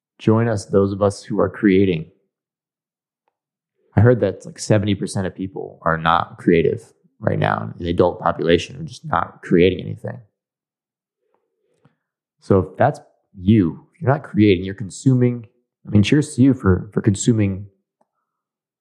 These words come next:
content like this that can a-, help activate you. Are you following through and creating? Once you start creating, you start getting that fulfillment. You start unleashing what your potential is.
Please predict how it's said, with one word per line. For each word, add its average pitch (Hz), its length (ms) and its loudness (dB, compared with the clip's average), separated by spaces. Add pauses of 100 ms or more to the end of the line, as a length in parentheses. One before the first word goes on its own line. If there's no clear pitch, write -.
(340)
content 101 380 -2
like 87 200 -4
this 95 260 2
that 120 140 -8
can 85 180 -10
a-, - 80 0
help - 260 -2
activate - 480 -4
you. - 160 -18 (1000)
Are 98 100 2
you 110 140 4
following 113 320 -2
through 104 240 0
and 98 160 -8
creating? 110 520 0 (1200)
Once 113 120 2
you 113 60 -6
start 135 260 -2
creating, 127 300 2
you 101 80 0
start 113 260 0
getting 113 180 -6
that 107 180 0
fulfillment. 104 480 0 (240)
You 110 100 -10
start 120 240 0
unleashing 110 440 0
what 104 140 -2
your 101 120 2
potential 107 500 0
is. 90 220 -4